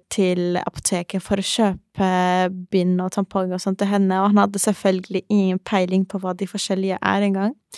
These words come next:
Og det er sånn, han forteller personen som jobber i apoteket i øra, liksom. Og det er sånn som, det er sånn hemmelig, ingen skal høre på at du spør om bind og tamponger, og da er det sånn inne, og så setter de det i en svart pose,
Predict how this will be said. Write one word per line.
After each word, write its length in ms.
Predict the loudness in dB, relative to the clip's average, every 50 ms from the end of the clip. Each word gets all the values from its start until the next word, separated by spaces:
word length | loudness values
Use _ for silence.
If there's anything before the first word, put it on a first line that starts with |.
| -18 -18 -18 -12 -8 0
Og 100 | 4 4
det 60 | 6
er 100 | 6 4
sånn, 300 | 2 2 2 2 2 0 -4 _ -10 0 2
han 300 | 4 4 6 4 2 0 -4 _ _ _ _ _ -6
forteller 640 | -2 -2 0 2 4 4 4 4 4 4 2 2 0
personen 400 | -2 -2 0 0 0 0 0 0
som 240 | 0 2 4 4 6
jobber 480 | 6 6 4 2 -2 _ -2 0 0
i 80 | 0 0
apoteket 880 | -2 -4 -6 -6 -4 -4 -4 -4 -8 _ _ -2 0 2 2 0 -2 _ _ 0 2
i 140 | 2 4 4
øra, 560 | 6 6 6 6 6 6 4 4 4 2 0 -4 _ -10
liksom. 400 | -8 -6 -2 0 0 0 0 -2 -6 _ _ _ _
Og 80 | 2 4
det 60 | 4
er 80 | 4 4
sånn 140 | 2 0 0
som, 160 | 2 2 0 2
det 80 | 4
er 160 | 4 4 4
sånn 300 | 2 0 -2 -2 -2 -2 0
hemmelig, 460 | 2 2 2 2 2 2 0 0 0
ingen 240 | 2 2 2 2 0
skal 220 | -2 -2 -4 -2 2
høre 300 | 2 4 4 4 2 0
på 160 | -2 -2 0 0
at 240 | 2 2 0 -2 -4 _ -8 -4
du 320 | -2 0 0 0 0 -2 0 0
spør 400 | 0 0 2 2 4 4 4 4
om 320 | 2 2 2 0 -2 -4 _ -4
bind 320 | 0 2 4 4 4 2
og 80 | 0 0 2
tamponger, 580 | 2 2 2 0 -2 -4 -2 -2 -2 0 0
og 80 | 0 0
da 140 | 2 2 2 2
er 80 | 2 -2
det 60 | -4 -4
sånn 180 | -4 -4 -2 -2 0
inne, 460 | 2 4 4 4 4 2 2 2 0
og 60 | 0 -2
så 100 | -4 -6
setter 240 | -8 -6 -6 -6 -4 -2
de 80 | -2 -2
det 80 | -2
i 80 | -2 -2
en 80 | -2
svart 400 | -2 -4 -4 -4 -8 -10 -12 -16 -18 -12
pose, 640 | -8 -6 -4 -2 -2 -2 -2 -2 -4 -4 0 0